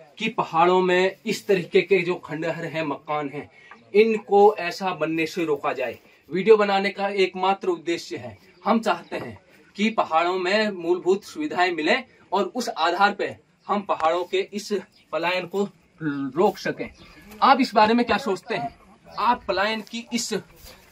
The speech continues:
दुखद घटना के बारे में क्या कहना चाहते हैं? अपनी राय, अपनी जो भी प्रतिक्रिया है, हमें कमेंटों के माध्यम से दीजिए और बताइए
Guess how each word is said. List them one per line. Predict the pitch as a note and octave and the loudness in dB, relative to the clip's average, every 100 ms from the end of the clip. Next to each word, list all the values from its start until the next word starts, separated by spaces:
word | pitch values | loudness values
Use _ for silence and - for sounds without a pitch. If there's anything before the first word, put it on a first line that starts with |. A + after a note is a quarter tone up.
| _ | _
दुखद | D3+ F#3 - C#4 A#3 - | -2 0 4 4 2 -6
घटना | E3 - A3 | -8 0 2
के | A3+ | 4
बारे | G3 G3 | 4 4
में | G#3 | 0
क्या | - G#3 | 0 2
कहना | G3+ G3 F#3+ | 2 0 0
चाहते | F#3 E3 D#3 | 0 -2 -8
हैं? | A#2+ - _ - - | -12 -16 _ -14 -2
अपनी | G3+ A3+ A3+ | 0 4 6
राय, | F#3 C#3 A#2 - - | 6 4 -2 -8 -2
अपनी | F3 - G3+ A3+ A3 G#3+ - | -2 -2 0 2 2 2 4
जो | G3+ | 4
भी | G#3 | 4
प्रतिक्रिया | G#3+ F#3+ - G3+ G#3 G3+ | 0 -8 -10 -4 2 2
है, | D#3+ A#2 - _ - | 0 -6 -18 _ -2
हमें | G#3 | 0
कमेंटों | G#3+ F#3 F#3+ G3 G3+ | 0 2 2 2 2
के | G#3 | 4
माध्यम | F3 D#3+ G3 | 2 2 -2
से | - F3 | -2 -4
दीजिए | D3+ F#3+ G3 C#3 - _ - | -4 -4 -2 -4 -6 _ -4
और | F#3+ G#3+ | -2 -2
बताइए | G3 A3+ A#3 G3 A2 | -2 -2 -2 -4 -10